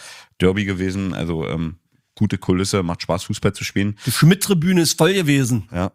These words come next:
Speaker 1: In meiner Lieblingslandesklasse drei, äh, gab's Topspiel in Osterwieck, will ich auch noch kurz anreißen, hat sich Oschersleben durchgesetzt. Also wir haben Friebe Flügel verliehen,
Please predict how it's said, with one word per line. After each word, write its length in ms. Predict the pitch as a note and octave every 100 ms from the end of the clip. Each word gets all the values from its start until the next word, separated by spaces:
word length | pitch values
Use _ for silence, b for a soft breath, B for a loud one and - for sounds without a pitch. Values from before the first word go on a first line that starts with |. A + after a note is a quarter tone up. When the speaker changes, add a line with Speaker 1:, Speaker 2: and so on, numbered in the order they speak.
| -
Speaker 1:
In 80 | G2
meiner 220 | G#2+ A2+
Lieblingslandesklasse 760 | A#2+ C#3+ A2+ A#2 C3 - B2
drei, 280 | G2 F#2+ B2
äh, 180 | C3+ G2
gab's 240 | G2+ G2
Topspiel 380 | - A#2+ - B2
in 40 | G2
Osterwieck, 540 | A2 G2 G#2 B2+ -
will 80 | F2+
ich 100 | F2
auch 60 |
noch 120 | G#2 G#2+
kurz 180 | G2+
anreißen, 440 | - G#2+ G#2 G#2 G2+
hat 120 | F2+
sich 140 | F#2
Oschersleben 420 | - A2+ G#2+ G#2+ G#2
durchgesetzt. 560 | G2 - A#2+ A#2 -
Also 240 | - F2 E2
wir 160 | F#2
haben 160 | F#2 F2
Friebe 420 | - G2 G2 F#2
Flügel 320 | - F#2+ G#2+
verliehen, 600 | A2 G2+ G2 A2+ A#2 B2+